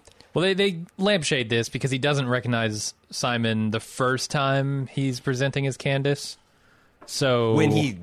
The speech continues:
Speaker 2: l-, is just, you know, he's, he's still recognizable. I mean,
Speaker 1: when
Speaker 2: that's
Speaker 1: it
Speaker 2: the
Speaker 1: is the
Speaker 2: thing.
Speaker 1: actor. It
Speaker 2: Yeah.
Speaker 1: is the actor in that scene. And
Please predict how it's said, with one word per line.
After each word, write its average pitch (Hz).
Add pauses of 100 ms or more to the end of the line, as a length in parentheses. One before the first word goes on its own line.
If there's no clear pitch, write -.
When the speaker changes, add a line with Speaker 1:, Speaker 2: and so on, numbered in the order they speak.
(160)
Speaker 2:
l-, 135
is 117
just, -
you 147
know, 87
he's, 110
he's 113
still 120
recognizable. 95
I 190
mean, 170
Speaker 1:
when 185
Speaker 2:
that's 196
Speaker 1:
it -
Speaker 2:
the 277
Speaker 1:
is 190
the -
Speaker 2:
thing. -
Speaker 1:
actor. 98
It 107
Speaker 2:
Yeah. 170
Speaker 1:
is 202
the 131
actor 110
in 107
that 107
scene. 98
And 107